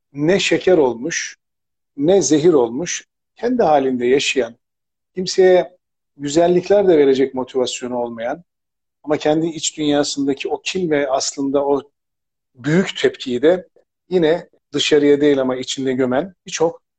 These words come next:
emekçi, birçok bu konuda orta gelirli ve orta gelirin altında insanlar var.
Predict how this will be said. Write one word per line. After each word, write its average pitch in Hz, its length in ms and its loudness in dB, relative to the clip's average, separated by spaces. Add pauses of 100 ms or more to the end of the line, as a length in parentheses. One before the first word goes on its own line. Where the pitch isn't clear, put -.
(300)
emekçi, 131 640 -2
birçok 131 440 -4
bu 127 60 -16
konuda 127 400 -4
orta 127 360 -2
gelirli 127 640 -2
ve 127 40 -2
orta 123 280 -4
gelirin 123 320 -2
altında 120 400 -8
insanlar 117 560 -8
var. - 320 -14